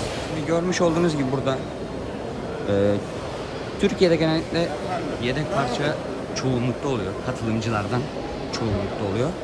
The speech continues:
Ayrıyeten işte V I P tasarım yapanlar, işte dolmuş tasarım yapanlar, minibüs tasarımı, tasarım yapanlar. Genellikle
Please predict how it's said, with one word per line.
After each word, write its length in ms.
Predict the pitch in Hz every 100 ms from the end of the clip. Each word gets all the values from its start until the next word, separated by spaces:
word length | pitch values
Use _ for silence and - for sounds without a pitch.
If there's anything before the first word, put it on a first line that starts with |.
| - - 120 -
Ayrıyeten 440 | 143 151 147 147 143
işte 300 | - 147 135 - - - - 113
V 40 | 131
I 220 | 135 127 -
P 200 | 143 - - - - - - - - - -
tasarım 380 | 123 120 113 117
yapanlar, 420 | 101 90 95 98 123 - - - - - - -
işte 140 | - 104 107
dolmuş 320 | 123 127 123
tasarım 380 | 127 117 104 98
yapanlar, 460 | 98 98 98 95
minibüs 300 | 104 110 107
tasarımı, 400 | 117 - 110 110 107 -
tasarım 340 | 104 107 110
yapanlar. 380 | 110 95 95 - - - - - - - -
Genellikle 520 | 185 180 175 180